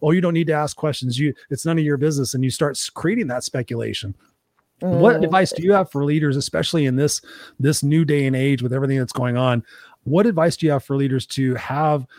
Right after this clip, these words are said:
Speaker 1: um, to instill that trust in their, in their employees to be able to know that it's not about them?
Speaker 2: Yeah. Um, so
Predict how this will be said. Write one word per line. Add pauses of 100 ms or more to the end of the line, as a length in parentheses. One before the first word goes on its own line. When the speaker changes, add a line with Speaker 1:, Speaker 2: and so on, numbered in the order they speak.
(420)
Speaker 1:
um, (120)
to
instill
that
trust
in
their,
in
their
employees
to
be
able
to
know
that
it's
not
about
them? (720)
Speaker 2:
Yeah. (200)
Um, (440)
so